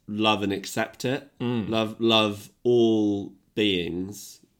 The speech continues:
Speaker 1: You know,
Speaker 2: Yeah.
Speaker 1: love in your heart for all beings, <clears throat> even the shit ones. It's
Speaker 2: Yeah.
Speaker 1: a really hard thing to do, but at the end of the day, it makes you the better, more elevated person who can focus on their goals and their life rather than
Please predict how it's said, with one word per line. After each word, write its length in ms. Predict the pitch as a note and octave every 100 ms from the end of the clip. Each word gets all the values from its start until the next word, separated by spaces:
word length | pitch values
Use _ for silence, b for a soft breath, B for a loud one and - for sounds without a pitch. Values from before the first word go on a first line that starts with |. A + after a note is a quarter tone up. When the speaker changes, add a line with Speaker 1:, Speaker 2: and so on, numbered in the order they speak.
| _ _
Speaker 1:
You 100 | G2+
know, 100 | F2+
Speaker 2:
Yeah. 280 | B2+ G#2+ G2
Speaker 1:
love 180 | A2 A2+
in 80 |
your 100 | A2 G2+
heart 240 | G2+ -
for 80 | G#2
all 120 | G2
beings, 680 | F#2+ F#2+ F2 E2 G#2+ G2+ G#2
<clears throat> 40 | -
even 320 | A2+ G2 F#2+
the 80 | F#2
shit 300 | - A2 -
ones. 500 | F2+ F2 F2 A2+ - b
It's 120 | B2+ C3
Speaker 2:
Yeah. 120 | G#2+
Speaker 1:
a 40 |
really 200 | D#3 D3
hard 220 | C3 B2+ A#2
thing 200 | B2+ -
to 120 | -
do, 300 | A#2+ F2+ F2+
but 80 | G2+
at 40 |
the 100 | G#2+
end 100 | A2
of 60 | F#2+
the 80 | F#2
day, 380 | E2+ E2+ A2 B B B -
it 120 | G2+
makes 380 | G2+ G2 F#2+ -
you 100 | G2
the 100 | F#2
better, 380 | F#2+ F#2 - G2
more 220 | G2 F#2+
elevated 540 | F#2+ F#2+ F#2 F2 F2+ -
person 460 | G2+ F#2+ F#2 F#2+
who 160 | E2+ F#2
can 200 | G2 F#2
focus 460 | - G2+ F#2 G2 G#2
on 160 | F#2+
their 260 | G#2 G2 F#2+
goals 460 | F#2+ F#2 F2+ F2+
and 160 | F#2+ F2
their 440 | G2 F#2 F2+ F#2 - B -
life 440 | G2+ F#2 F#2 F2
rather 320 | G#2 G2 F#2+ F2+
than 360 | F2+ F2+ F#2